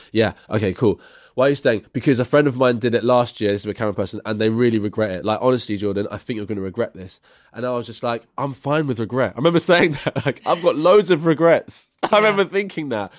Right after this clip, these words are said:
Speaker 1: "I'm absolutely fine with it. I can regret this. That's cool. That's not enough for me to stay and endure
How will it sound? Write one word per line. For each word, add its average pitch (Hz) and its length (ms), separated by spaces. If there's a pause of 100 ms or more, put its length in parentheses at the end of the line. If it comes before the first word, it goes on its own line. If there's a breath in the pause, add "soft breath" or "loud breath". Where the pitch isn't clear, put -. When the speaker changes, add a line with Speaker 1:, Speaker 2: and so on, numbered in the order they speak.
(140 loud breath)
Speaker 1:
"I'm 160 140
absolutely 180 340
fine 202 240
with 139 160
it. 101 100
I 135 120
can 156 160
regret 151 340
this. 110 140
That's - 220
cool. 127 240
That's 104 180
not 123 100
enough 127 320
for 110 60
me 107 140
to 101 120
stay 95 400 (300 loud breath)
and 104 80
endure 104 680